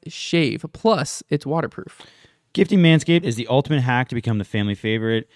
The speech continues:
Speaker 2: Manscaped has been busy and just launched their refined body wash and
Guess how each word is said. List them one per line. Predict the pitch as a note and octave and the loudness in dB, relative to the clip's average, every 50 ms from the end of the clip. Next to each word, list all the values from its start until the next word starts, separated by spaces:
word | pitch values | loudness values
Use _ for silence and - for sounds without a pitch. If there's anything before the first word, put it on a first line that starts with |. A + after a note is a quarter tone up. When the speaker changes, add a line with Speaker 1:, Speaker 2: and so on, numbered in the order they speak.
| _ _ _ _ | _ _ _ _
Speaker 2:
Manscaped | - A#2 B2+ B2 - - C#3 B2+ - | 0 0 0 0 2 2 0 2 0
has | B2+ | -2
been | G#2+ A#2 F#2+ | -4 -4 0
busy | F#2+ C3+ C#3+ D3 E3+ F#3 | 2 2 2 2 0 -2
and | A#2 G#2+ A2+ | -4 -2 0
just | A2+ C#3+ D3 - | 2 2 2 2
launched | E3+ D3+ C#3+ C#3+ C#3 - | 0 0 0 -2 -2 -2
their | A2+ G#2+ | -2 -2
refined | G2+ F#2+ F2+ - - G#2+ G#2 A2+ A#2 F#2+ | -2 -2 -4 -4 -4 -2 -2 -2 -2 -2
body | - G2+ G2+ A#2+ C#3+ | 0 0 2 2 2
wash | A#2+ G#2+ G#2+ G2+ G#2 G#2+ - - - | 2 2 2 2 2 0 -2 -8 -6
and | C3 D3+ D#3 E3 E3 D#3+ D#3 | -4 -4 -2 -2 -2 -4 -6